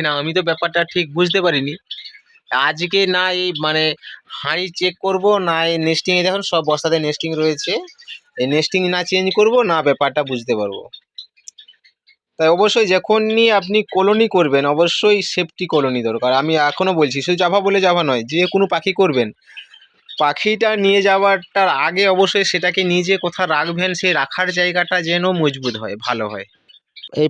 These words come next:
পটটাতে দেখেন সাদা জল রয়েছে, তো আমি কিন্তু ওই দিন পাখিকে কৃমির ওষুধ দিয়েছিলাম জেন্টেল। আর আমি এটাই বেশি ব্যবহার করি,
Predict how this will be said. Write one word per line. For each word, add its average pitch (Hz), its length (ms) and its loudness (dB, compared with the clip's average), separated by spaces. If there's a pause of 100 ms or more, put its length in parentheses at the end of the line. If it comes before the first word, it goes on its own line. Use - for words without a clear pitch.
পটটাতে 160 500 -2
দেখেন 175 180 0 (100)
সাদা 147 280 0
জল 156 120 2 (120)
রয়েছে, 127 340 2 (180)
তো 147 60 -2 (140)
আমি 151 140 0 (120)
কিন্তু 165 300 2 (140)
ওই 160 80 2 (100)
দিন 165 100 4 (140)
পাখিকে 165 460 0 (100)
কৃমির 170 340 2
ওষুধ 151 260 0
দিয়েছিলাম 139 480 2 (220)
জেন্টেল। 147 460 2 (540)
আর 123 80 0 (100)
আমি 143 180 -2
এটাই 165 200 2
বেশি 160 200 0
ব্যবহার 160 300 0
করি, 151 160 2